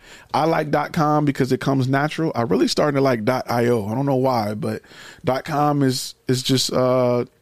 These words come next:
is just what's the most common. I would highly suggest that,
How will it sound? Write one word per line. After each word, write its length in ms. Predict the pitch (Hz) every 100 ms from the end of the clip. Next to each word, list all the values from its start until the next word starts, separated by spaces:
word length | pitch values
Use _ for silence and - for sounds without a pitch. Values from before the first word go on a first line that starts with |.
| -
is 120 | 120
just 280 | 135 127 -
what's 260 | 131 127
the 100 | -
most 260 | 127 123 -
common. 360 | 135 143 170 180 - - - - -
I 120 | 120
would 160 | 127
highly 280 | 127 127 131
suggest 440 | 117 113 120 - -
that, 260 | 139 -